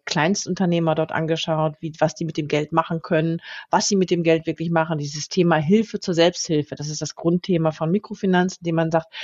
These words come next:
„Ich stelle Geld zur Verfügung, welches sie von normalen Banken sonst nie bekommen würden.“ Und mit diesem Geld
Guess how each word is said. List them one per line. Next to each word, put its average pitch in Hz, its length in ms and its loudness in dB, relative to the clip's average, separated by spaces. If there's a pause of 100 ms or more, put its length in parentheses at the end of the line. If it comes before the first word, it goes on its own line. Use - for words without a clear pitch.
(160)
„Ich 139 140 -16 (140)
stelle 185 280 4
Geld 202 240 4
zur 208 100 -8
Verfügung, 185 480 0 (340)
welches 170 240 0
sie 185 120 2
von 175 160 2
normalen 165 420 4
Banken 165 360 0
sonst 156 280 0
nie 208 140 4
bekommen 226 480 2
würden.“ 233 420 4 (420)
Und 185 120 6
mit 185 160 6
diesem 180 200 2
Geld 165 300 4